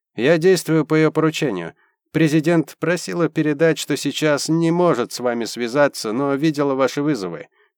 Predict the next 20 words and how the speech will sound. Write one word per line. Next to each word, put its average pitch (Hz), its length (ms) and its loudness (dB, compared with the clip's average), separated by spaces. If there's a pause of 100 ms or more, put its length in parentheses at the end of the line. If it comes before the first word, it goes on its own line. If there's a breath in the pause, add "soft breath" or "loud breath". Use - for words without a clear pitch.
(280)
«Понимаю», 139 680 0 (100)
советник 127 520 -2
с - 80 -10
облегчением 107 640 -6
выдохнул. 90 640 -8 (340)
«Она 101 260 -4
ещё 170 240 2
на 175 120 4
планете?» 180 680 0 (480)
«Не 127 260 0
могу 160 300 4
сказать», 87 540 -4 (200)
после 110 280 -6
секундной 107 520 -4
паузы 110 340 -2
отозвался 101 540 -2
Норман. 98 420 -4 (580)
«И 117 200 0
снова 160 460 4
понимаю», 101 720 -4